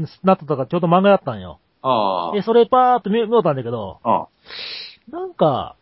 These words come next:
Speaker 2: 違和感あるよ。
Speaker 1: 違和感あるいうか、字がな、
Speaker 2: うん。
Speaker 1: なんか大きくしてんよ。
Speaker 2: うん。特に漫画はそうなんよ。
Speaker 1: うん、漫画はそうやろな。
Speaker 2: 比率がな、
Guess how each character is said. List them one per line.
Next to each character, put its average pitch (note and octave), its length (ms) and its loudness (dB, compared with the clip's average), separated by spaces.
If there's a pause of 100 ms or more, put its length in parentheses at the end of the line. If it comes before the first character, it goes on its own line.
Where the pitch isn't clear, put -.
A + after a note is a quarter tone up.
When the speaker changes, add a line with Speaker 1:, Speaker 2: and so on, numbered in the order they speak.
(340)
Speaker 2:
違 E3 60 -2
和 F#3 100 4
感 - 100 -2
あ - 40 -8
る C#2+ 100 -16
よ。 C#2 160 -16
Speaker 1:
違 E3+ 80 -6
和 G#3 100 6
感 E3 160 4
あ D#3 60 4
る C#3 80 0
い C3 60 -4
う B2 80 -6
か、 A#2 380 -6 (500)
字 D3 200 0
が D#3 160 4
な、 B2+ 340 -2 (220)
Speaker 2:
う A2 40 -20
ん。 F2+ 200 -20 (880)
Speaker 1:
な G#3+ 120 4
ん - 20 -6
か D#3+ 80 4
大 F#3+ 100 6
き - 40 -12
く G3 60 0
し - 60 -4
て F#3+ 140 0
ん - 20 -8
よ。 G2+ 260 -14 (360)
Speaker 2:
う - 20 -20
ん。 F#2+ 40 -18 (100)
特 E3+ 200 -2
に A#2 320 -4
漫 E3 220 2
画 G#3 160 4
は G3 60 -10
そ F3 160 -4
う A2+ 40 -4
な D#2+ 120 -8
ん D2 40 -20
よ。 - 80 -20 (280)
Speaker 1:
う - 20 -16
ん、 A#2 160 -12
漫 C3+ 160 -2
画 F#3+ 80 0
は G3+ 60 2
そ A#3 100 0
う - 20 4
や C3+ 60 0
ろ G2+ 120 -12
な。 C#3 280 -10
Speaker 2:
比 G3+ 60 -16
率 A#3 220 -10
が A#3 120 0
な、 F3 320 0